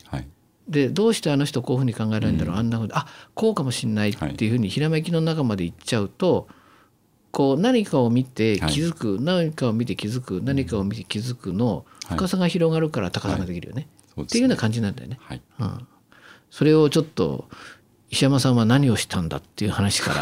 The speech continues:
Speaker 1: <laughs>
Speaker 2: いやー、珍しい海外体験してんだね。
Speaker 1: はい。ですね。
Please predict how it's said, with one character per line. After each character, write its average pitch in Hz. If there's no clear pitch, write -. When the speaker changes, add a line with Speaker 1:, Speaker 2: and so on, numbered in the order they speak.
Speaker 1:
<laughs> -
Speaker 2:
い -
や 65
ー、 107
珍 127
し 123
い 123
海 110
外 110
体 107
験 104
し -
て 113
ん 110
だ 107
ね。 104
Speaker 1:
は 69
い。 -
で 76
す -
ね。 -